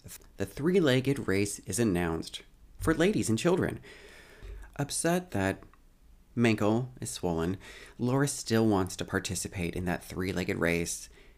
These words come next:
and Charles recommends Caroline. "You certainly are a lady." And she accepts this. And just as before, Laura runs over to the Olsons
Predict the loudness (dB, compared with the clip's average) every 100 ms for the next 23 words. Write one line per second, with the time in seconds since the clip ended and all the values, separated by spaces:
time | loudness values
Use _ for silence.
0 | -20 -12 0 0 0 -8 0 2 4 2
1 | -2 0 0 0 2 2 4 4 4 4
2 | 0 -6 -20 -20 -8 2 4 4 0 0
3 | 2 2 2 4 4 6 4 2 0 2
4 | 2 2 0 -2 -8 -20 -20 -20 -20 -20
5 | -12 2 2 6 4 4 0 0 -2 -4
6 | -4 -4 -8 -12 -20 -20 -20 -20 -20 -4
7 | 4 4 2 -12 -16 2 4 4 2 0
8 | 0 -8 -6 -2 0 -2 -4 -20 -20 -12
9 | -2 2 4 6 6 6 4 6 6 4
10 | 0 -2 -4 -2 -2 -2 -2 -4 -4